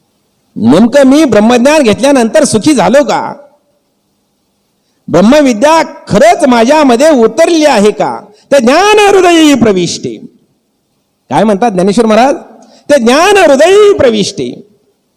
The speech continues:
आणि शांतीचा अंकुर फुटे, मग विस्तार बहु प्रकटे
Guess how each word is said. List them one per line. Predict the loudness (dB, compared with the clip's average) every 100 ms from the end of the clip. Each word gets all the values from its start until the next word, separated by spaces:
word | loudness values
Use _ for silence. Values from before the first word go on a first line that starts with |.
| _ _ _ _ _ _ -6
आणि | -2 0 0 2 2
शांतीचा | 0 0 -2 0 -2 0 0
अंकुर | 0 0 0 2 2
फुटे, | 0 -2 -6 -10 -16 _ _ _
मग | -4 -2
विस्तार | -2 -4 -4 -2 0 0 -2
बहु | 0 0 0
प्रकटे | -2 -4 -4 -4 0 0 -2